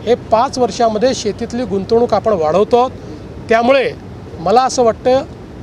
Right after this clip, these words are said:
की अशा प्रकारचं वक्तव्य काही योग्य नाही आहे. मी आजही सांगतो, देशातल्या कुठल्याही राज्याच्या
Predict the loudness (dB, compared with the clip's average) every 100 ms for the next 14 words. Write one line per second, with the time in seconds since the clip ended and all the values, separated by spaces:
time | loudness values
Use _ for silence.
0 | -2 -2 2 2 2 0 0 0 -2 -2
1 | -2 0 0 -2 -4 0 2 4 2 0
2 | -6 -16 -18 -14 0 2 2 2 0 4
3 | 2 2 -2 -4 -6 -14 -18 -18 -16 -16
4 | -16 -8 0 2 4 2 2 2 4 2
5 | 0 -6 -2 2 4 2 -2 -2 0 -2
6 | 0 0 0 2 0